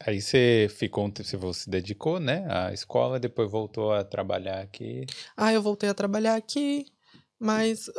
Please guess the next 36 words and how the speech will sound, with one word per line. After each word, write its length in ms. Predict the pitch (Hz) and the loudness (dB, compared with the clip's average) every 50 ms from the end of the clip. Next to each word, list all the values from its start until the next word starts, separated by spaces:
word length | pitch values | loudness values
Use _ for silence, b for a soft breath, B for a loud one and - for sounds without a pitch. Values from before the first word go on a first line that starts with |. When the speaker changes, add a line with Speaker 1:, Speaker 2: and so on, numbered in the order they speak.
| - 262 | -8 -4
Speaker 2:
aqui, 300 | - 202 - - 247 - - | -6 -6 -2 0 -2 2 2
aqui 500 | 196 196 196 - - - 214 214 214 214 | 2 0 0 -4 -4 -2 -2 0 2 2
é 40 | 208 | 2
muito 300 | 208 202 202 208 202 - | 2 2 2 0 0 -2
tranquilo. 680 | - - 185 185 185 - - 190 175 170 175 185 180 _ _ _ | -4 -2 -4 -4 -4 -4 -4 -2 -2 -2 -4 -8 -10 _ _ _
Nossa, 340 | - 180 180 180 - - - _ | -4 -2 -2 -2 -6 -10 -10 _
eu 140 | - 185 185 | -2 0 0
amo 220 | 180 175 175 175 | 2 0 0 0
aqui. 320 | 180 180 - - 196 185 - | -4 -6 -6 -8 -8 -6 -4
Os 160 | - 196 185 | -4 -4 -2
irlandeses 500 | - 185 180 175 185 185 185 180 180 175 175 | 0 0 2 2 0 2 2 0 0 0 -2
são 100 | - 185 | -2 -2
muito 180 | 185 175 - | -2 0 -2
educados, 720 | 190 180 185 - - 202 180 170 170 170 165 170 170 180 - - | -2 -4 -4 -4 -2 -2 0 0 2 0 0 -2 -4 -4 -6 -10
são 440 | - - 175 170 170 175 175 175 - _ _ _ _ _ _ | -6 -2 -2 0 0 -2 -4 -6 -10 _ _ _ _ _ _
homens 480 | - 165 165 170 175 175 180 180 175 - | 2 4 4 4 2 0 -2 -2 -2 -2
muito 880 | 185 175 170 170 170 180 180 190 202 202 208 208 208 - 202 190 190 185 b b b b b b b b b b b b b _ _ | -2 -2 -2 -2 -2 -2 0 0 0 -2 -4 -6 _ -6 -4 -4 -4 -6 b b b b b b b b b b b b b _ _
respeitosos 920 | - 185 190 190 _ 208 202 202 202 _ - 180 170 175 175 180 180 170 180 | -4 -4 -4 0 _ 0 0 0 0 _ 2 4 4 4 2 2 0 -2 -2
aqui, 200 | 180 _ - 190 | -4 _ -2 -2
eles 140 | 185 180 180 | -2 -2 -2
são 140 | - 185 180 | -4 -4 -2
o-, 320 | 180 180 175 175 180 185 - | 0 0 0 0 0 0 2
outro 320 | 190 185 185 - 220 233 | 2 0 0 2 0 0
nível, 320 | 233 226 180 165 165 170 | 2 2 -2 -2 -2 -4
assim, 260 | 170 - - - 175 175 | -4 -6 -6 -6 -4 -4
de 120 | 175 180 | -4 -2
homem. 400 | 175 170 160 175 180 180 180 175 175 _ _ _ _ _ | -2 -2 -2 -4 -4 -4 -6 -6 -8 _ _ _ _ _
Eu 60 | - 175 | -6 -6
achei 480 | 175 170 - - - 175 170 170 170 | -4 -4 -4 -4 -2 -2 -2 -2 -2
isso 220 | 170 170 - - 185 | -4 -6 -6 -4 -2
maravilhoso, 640 | 180 180 175 175 190 196 185 175 170 170 170 - _ _ - 233 | 0 0 0 0 0 0 0 0 -2 -4 -6 -10 _ _ -12 -10
as 120 | 185 - | -10 -8
pessoas 380 | _ - 175 - 180 175 170 - | _ -6 -4 0 0 -2 -2 -2
que 160 | - - 180 | -2 2 2
eu 80 | 175 | 2
recebo, 580 | 175 175 180 170 - - - 165 170 170 175 175 | 4 2 0 -2 -2 -4 -4 -4 -4 -4 -8 -8